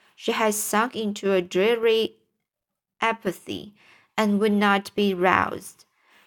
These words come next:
She said she would wait now where she was and die. He would not be long. She told Tom to go with the kite, kite line and explore if he chose, but she implored him to come back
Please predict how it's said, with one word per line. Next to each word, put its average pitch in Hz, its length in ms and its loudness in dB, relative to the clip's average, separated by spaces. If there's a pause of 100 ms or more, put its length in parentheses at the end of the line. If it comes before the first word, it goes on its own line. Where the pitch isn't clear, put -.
She - 240 -6
said 254 400 0
she - 280 -2
would 220 320 2
wait - 540 -2
now 196 460 0 (400)
where 196 320 2
she 233 200 -2
was 202 540 0
and 196 220 -4
die. 202 380 0 (460)
He - 160 -2
would 262 240 2
not 214 360 2
be 208 120 2
long. 175 460 -2
She - 240 -4
told 233 400 0
Tom 202 360 -2
to 202 140 -4
go 220 320 2
with 226 300 0
the 190 160 -2
kite, 202 460 -2 (240)
kite 262 300 0
line 165 420 -2 (420)
and 196 260 -2
explore 220 600 0
if 208 260 -2
he 208 240 -4
chose, - 600 -4 (480)
but 233 120 4
she 226 360 -2
implored 214 720 0
him 175 340 -8
to - 180 -20
come 214 380 0
back 202 320 2